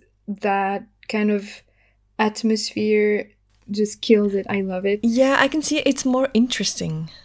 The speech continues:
Speaker 1: Yeah, I guess that's it. Yeah. You're talking about that synth, like, bass synth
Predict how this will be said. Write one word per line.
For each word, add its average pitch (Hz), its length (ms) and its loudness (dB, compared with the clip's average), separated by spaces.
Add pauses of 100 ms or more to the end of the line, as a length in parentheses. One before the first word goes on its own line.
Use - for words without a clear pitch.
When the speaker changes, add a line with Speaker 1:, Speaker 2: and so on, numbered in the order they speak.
(340)
Speaker 1:
Yeah, 262 480 8
I 196 100 4
guess 233 220 4
that's 202 240 -6
it. - 140 -8
Yeah. 208 260 -4 (640)
You're 214 340 4
talking 214 360 -2
about 202 220 -2
that 190 240 -4 (680)
synth, 233 480 0
like, 196 220 0
bass 208 580 -2
synth 381 440 -6